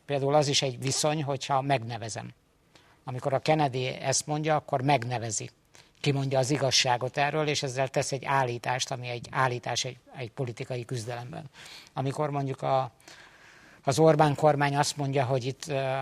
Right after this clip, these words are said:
amerikai dollárok vannak jelen a ellenzéki pártokban vagy a sajtóban, akkor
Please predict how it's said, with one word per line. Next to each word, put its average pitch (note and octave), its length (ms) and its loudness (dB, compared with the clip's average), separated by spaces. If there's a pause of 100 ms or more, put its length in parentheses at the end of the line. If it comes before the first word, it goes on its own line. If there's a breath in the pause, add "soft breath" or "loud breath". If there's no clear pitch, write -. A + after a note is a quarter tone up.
(140)
amerikai C#3 840 0
dollárok C#3 500 2
vannak C#3 320 0
jelen C3+ 300 0
a B2 300 -6
ellenzéki C3+ 580 -2
pártokban C3 560 0
vagy B2+ 140 -8
a C3+ 40 -10
sajtóban, D3+ 520 -2
akkor D3+ 280 0